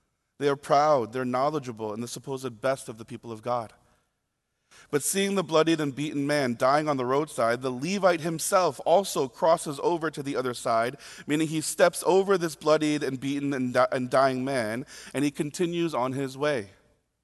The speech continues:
Surely he knows about the purity laws too.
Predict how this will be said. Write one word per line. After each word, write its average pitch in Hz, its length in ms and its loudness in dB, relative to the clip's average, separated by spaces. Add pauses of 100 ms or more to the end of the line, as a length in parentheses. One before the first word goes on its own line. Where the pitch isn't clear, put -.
(920)
Surely 185 340 2
he 180 80 0
knows 175 260 2
about 156 200 2
the 156 60 -12
purity 147 340 -4
laws 131 280 0
too. 117 320 -8